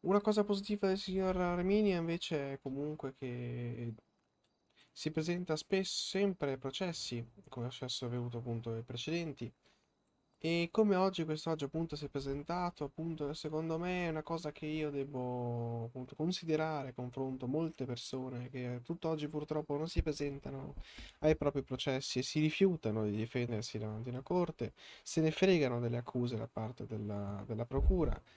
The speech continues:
e accettano ciò che il destino li dovrà assegnare.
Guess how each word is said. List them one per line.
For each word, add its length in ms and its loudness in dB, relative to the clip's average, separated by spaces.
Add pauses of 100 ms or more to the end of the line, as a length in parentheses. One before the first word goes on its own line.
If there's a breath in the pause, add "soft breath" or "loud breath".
(280 loud breath)
e 160 -2
accettano 680 2
ciò 280 -2
che 720 0
il 60 -8
destino 1200 0 (1800 loud breath)
li 180 -2
dovrà 320 2
assegnare. 720 -4